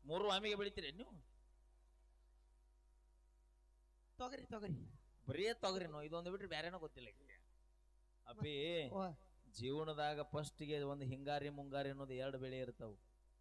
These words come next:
Speaker 2: ಹಿಂಗಾರಿ ಅಂದ್ರಿ ಯಾವ್ದು?
Speaker 1: ಅಲ್ಲಿ ಅವ ಹೌದಂತ ನೋ ನಿಮ್ಮ ಅಣ್ಣ. ಕರಿ ಅವನೊಬ್ಬ ಅವ್ನ್ ಕರ್ಕೊ. ಹಿಡಿದು ಬಾವು
Speaker 2: ಪಾಪ
Speaker 1: ಕರ್ಸೋ ಅಂತ
Speaker 2: ನಮ್ಮ
Speaker 1: ಕರಿ.
Speaker 2: ಅಣ್ಣ ತಮ್ಮ-, ನಮ್ಮ ಅಣ್ಣ ತಮ್ರು ನನ್
Speaker 1: ಹಿಡಿದು
Speaker 2: ಸಂಕಟ
Speaker 1: ಅಣ್ಣ-
Speaker 2: ನೋಡಕ್ಕಾಗದ ಕರೆ ಆತಾವ್.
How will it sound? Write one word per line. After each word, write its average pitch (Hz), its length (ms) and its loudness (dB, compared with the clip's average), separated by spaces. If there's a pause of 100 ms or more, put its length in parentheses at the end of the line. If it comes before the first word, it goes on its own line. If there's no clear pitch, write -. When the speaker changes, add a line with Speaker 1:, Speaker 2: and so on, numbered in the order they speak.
(220)
Speaker 2:
ಹಿಂಗಾರಿ 226 360 -8
ಅಂದ್ರಿ 190 220 -14
ಯಾವ್ದು? 143 220 -16
Speaker 1:
ಅಲ್ಲಿ 117 160 -8
ಅವ 123 200 -10
ಹೌದಂತ 127 440 -8
ನೋ 120 120 -10
ನಿಮ್ಮ 113 220 -14
ಅಣ್ಣ. 113 160 -12 (1600)
ಕರಿ 135 200 -2
ಅವನೊಬ್ಬ 143 320 -2
ಅವ್ನ್ 127 140 -4
ಕರ್ಕೊ. 127 320 -2 (540)
ಹಿಡಿದು 151 220 -4
ಬಾವು 143 260 0
Speaker 2:
ಪಾಪ 185 140 0
Speaker 1:
ಕರ್ಸೋ 220 180 2
ಅಂತ 226 160 2
Speaker 2:
ನಮ್ಮ - 160 2
Speaker 1:
ಕರಿ. - 100 4
Speaker 2:
ಅಣ್ಣ - 120 -2
ತಮ್ಮ-, 208 160 0
ನಮ್ಮ 208 160 -2
ಅಣ್ಣ 208 120 0
ತಮ್ರು 240 380 2
ನನ್ 220 200 0
Speaker 1:
ಹಿಡಿದು 170 180 6
Speaker 2:
ಸಂಕಟ 202 200 4
Speaker 1:
ಅಣ್ಣ- 254 140 4
Speaker 2:
ನೋಡಕ್ಕಾಗದ 226 500 4
ಕರೆ 208 220 -6
ಆತಾವ್. 196 360 -4